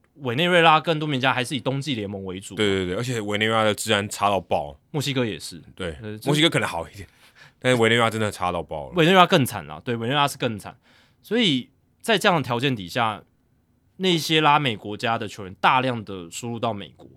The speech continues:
Speaker 2: 嗯。
Speaker 1: 有它的原因在。
Speaker 2: 对，有它的原因，因为它吸力太强了。
Speaker 1: 对。
Speaker 2: 然后亚洲这边职棒发展相对健全，导致其实很多人，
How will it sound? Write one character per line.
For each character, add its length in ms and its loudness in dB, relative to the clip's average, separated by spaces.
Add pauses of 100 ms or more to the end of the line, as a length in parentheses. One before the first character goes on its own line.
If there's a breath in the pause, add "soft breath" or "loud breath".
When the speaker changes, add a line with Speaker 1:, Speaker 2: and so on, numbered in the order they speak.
Speaker 2:
嗯。 340 -14
Speaker 1:
有 180 -6
它 200 2
的 40 0
原 140 -6
因 200 -10
在。 80 -4
Speaker 2:
对， 40 -2
有 60 -2
它 120 0
的 60 0
原 140 -4
因， 80 -8
因 40 -2
为 60 2
它 60 2
吸 220 -2
力 100 -2
太 180 0
强 300 -8
了。 180 -20 (140)
Speaker 1:
对。 100 -8 (180)
Speaker 2:
然 120 0
后 200 2 (140)
亚 180 2
洲 140 4
这 80 2
边 200 2
职 140 -6
棒 180 6
发 140 6
展 200 -2
相 280 0
对 140 2
健 260 -2
全， 220 -14
导 220 -2
致 200 -2
其 120 -2
实 160 -2
很 140 -6
多 140 0
人， 100 -8